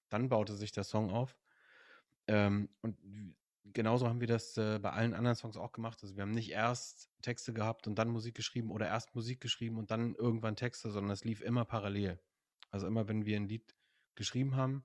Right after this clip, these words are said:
haben wir das erst weitergeschrieben, wenn wir eine Idee für ein Thema oder wenn, wenn's einen Impuls gab. Und die Ausnahme hier ist vielleicht einfach, dass... Äh,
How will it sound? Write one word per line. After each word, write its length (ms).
haben 140
wir 60
das 160
erst 240
weitergeschrieben, 540
wenn 180
wir 140
eine 160
Idee 420
für 140
ein 80
Thema 560
oder 180
wenn, 260
wenn's 240
einen 100
Impuls 440
gab. 360
Und 180
die 100
Ausnahme 420
hier 260
ist 160
vielleicht 420
einfach, 280
dass... 400
Äh, 260